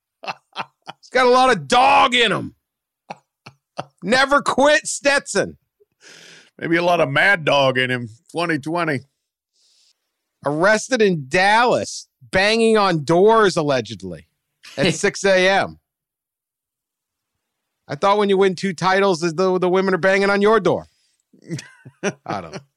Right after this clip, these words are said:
Speaker 1: We don't know all the details of what happened, uh, yet. But, uh, I did, I, the New York Post, W F A A down there, they had, uh, they had him perp walking out of the drunk tank. Didn't look too good.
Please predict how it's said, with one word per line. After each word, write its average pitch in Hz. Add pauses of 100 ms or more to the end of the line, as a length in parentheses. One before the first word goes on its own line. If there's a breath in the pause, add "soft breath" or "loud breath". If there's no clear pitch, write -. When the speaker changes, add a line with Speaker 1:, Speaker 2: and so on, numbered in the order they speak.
Speaker 1:
We -
don't 233
know 214
all 185
the 165
details 135
of 110
what 101
happened, 92 (1600)
uh, 104
yet. 120 (160)
But, 110
uh, 113
I 123
did, 143
I, 131
the 131
New 143
York 160
Post, 151
W 135
F 147
A 143
A 143 (180)
down 147
there, 156
they 127
had, 127
uh, 113 (1700)
they 104
had 131
him 98
perp 139
walking 131
out 123
of 113
the 104
drunk 117
tank. 143 (1400)
Didn't 131
look 123
too 113
good. 90